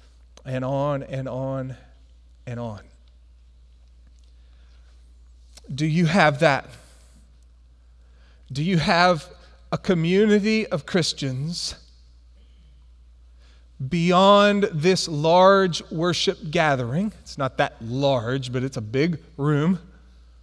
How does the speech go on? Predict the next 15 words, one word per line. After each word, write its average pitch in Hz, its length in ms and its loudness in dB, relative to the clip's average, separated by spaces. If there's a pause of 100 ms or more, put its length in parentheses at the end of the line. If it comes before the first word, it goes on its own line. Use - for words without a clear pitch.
(680)
Do 131 80 -8
you 170 140 -4
have 185 340 2
a 165 100 0
Christian 196 540 -4
community 165 640 -2
beyond 170 760 0
this 185 300 -2
large 170 500 2
worship 170 580 -6
gathering 147 640 -2 (2750)
where 156 160 -8
you 170 160 0
can 165 140 -4
connect? 139 640 -6